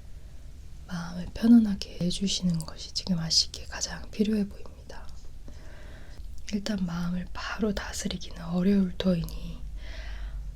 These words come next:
소화라도 조금 잘 되게 이것저것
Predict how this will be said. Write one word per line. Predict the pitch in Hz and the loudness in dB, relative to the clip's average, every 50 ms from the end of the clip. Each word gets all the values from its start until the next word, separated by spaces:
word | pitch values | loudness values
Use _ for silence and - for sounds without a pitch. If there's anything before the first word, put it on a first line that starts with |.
| - - | -6 -6
소화라도 | - - - 254 254 254 247 233 214 208 - 202 | -4 0 4 4 6 6 6 4 2 2 0 0
조금 | - - 185 185 170 170 | 0 0 0 0 0 2
잘 | 165 - - 185 185 185 | 2 2 4 4 4 4
되게 | 180 185 180 - - - - | 4 4 2 0 -2 -4 -4
이것저것 | 170 175 165 - 185 - - - 185 - - 180 | -2 -2 -2 -2 -2 -2 0 0 0 0 -2 -4